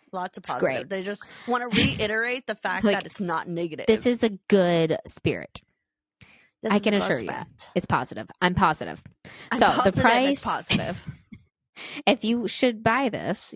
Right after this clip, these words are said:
Speaker 2: you will be paying twenty-nine dollars and sixty cents. Not too
Speaker 1: Oh.
Speaker 2: bad. Not too shabby.
Speaker 1: Not, yeah.
Speaker 2: It is handmade from the nineteen hundreds. That's a really
Speaker 1: Dang!
Speaker 2: broad.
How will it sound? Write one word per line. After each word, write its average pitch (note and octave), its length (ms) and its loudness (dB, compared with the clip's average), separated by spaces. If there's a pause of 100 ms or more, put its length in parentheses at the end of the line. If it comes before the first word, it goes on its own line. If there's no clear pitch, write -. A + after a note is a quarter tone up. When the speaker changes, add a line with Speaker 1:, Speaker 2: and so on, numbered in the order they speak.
Speaker 2:
you F3+ 160 0
will E3 120 2
be E3+ 120 0
paying D3+ 300 -4
twenty-nine A3+ 460 -2
dollars G3+ 360 0
and E3 120 -4
sixty - 320 -8
cents. - 520 -8 (580)
Not G3 320 -2
too A#3+ 100 -4
Speaker 1:
Oh. F3+ 40 -6
Speaker 2:
bad. F#3 360 -4
Not F3+ 180 -4
too B3 120 -4
shabby. F#3 400 0
Speaker 1:
Not, G3+ 100 -18 (160)
yeah. A3+ 220 -8 (140)
Speaker 2:
It F#3 160 2
is F#3 320 2
handmade G#3+ 640 0
from F3 280 0
the F3 120 0
nineteen F3+ 360 -2
hundreds. - 520 -4 (500)
That's - 320 -2
a D#3+ 60 -4 (140)
really - 220 2
Speaker 1:
Dang! C4+ 460 0
Speaker 2:
broad. E3+ 500 2